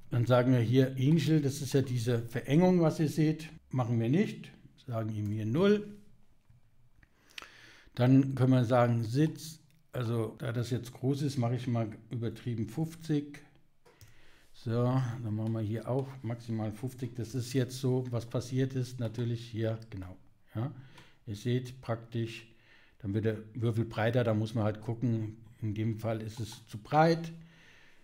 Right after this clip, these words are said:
Dann kann man das auch kleiner machen, aber ich will euch ja nur zeigen, für was hier auch diese Einstellungen sind. Ja. Angel, wie gesagt, würde das jetzt hier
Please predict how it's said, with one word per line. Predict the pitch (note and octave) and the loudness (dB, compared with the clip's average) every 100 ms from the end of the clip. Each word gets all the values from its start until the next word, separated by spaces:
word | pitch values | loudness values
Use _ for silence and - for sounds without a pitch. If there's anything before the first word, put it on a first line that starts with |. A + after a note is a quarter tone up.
| - - | -20 -16
Dann | A#2 | -4
kann | A#2+ | 0
man | A#2+ | 2
das | A#2 | 0
auch | A2 G#2+ | -2 -2
kleiner | A2+ B2 B2 | 0 2 4
machen, | B2 A#2 A#2+ A#2 A2+ - _ | 2 0 0 -2 -4 -12 _
aber | B2+ A#2+ A2+ A2 - | 0 2 2 0 -6
ich | - B2 | -8 -4
will | B2 | -2
euch | A#2 A2 | -2 -2
ja | A2+ | 0
nur | A2+ A2+ | 0 -2
zeigen, | G#2+ G#2 A2 G#2+ - - - | -4 -2 -2 -6 -10 -20 -10
für | A2+ | -4
was | A2+ A2 | -4 -4
hier | - A#2 G#2+ | -4 -2 -4
auch | G#2 | -8
diese | - A2+ A2+ | -8 -6 -4
Einstellungen | G#2+ G#2 - A2 G#2+ | -4 -6 -4 -2 -2
sind. | G2+ F#2+ F2+ G#2 | -4 -10 -12 -6
Ja. | G#2 B2+ - - - - _ - | -6 -6 -10 -20 -20 -20 _ -2
Angel, | B2 C3 C3 B2+ B2+ - - | 2 2 2 0 0 -8 -10
wie | A#2 | -6
gesagt, | A#2 A#2 A2+ - - - | -2 0 -2 -10 -18 -6
würde | A#2 A2 | -4 -2
das | G#2+ G#2+ - | -2 -4 -4
jetzt | A2+ G#2+ | -6 -6
hier | A#2+ A2 | -4 -4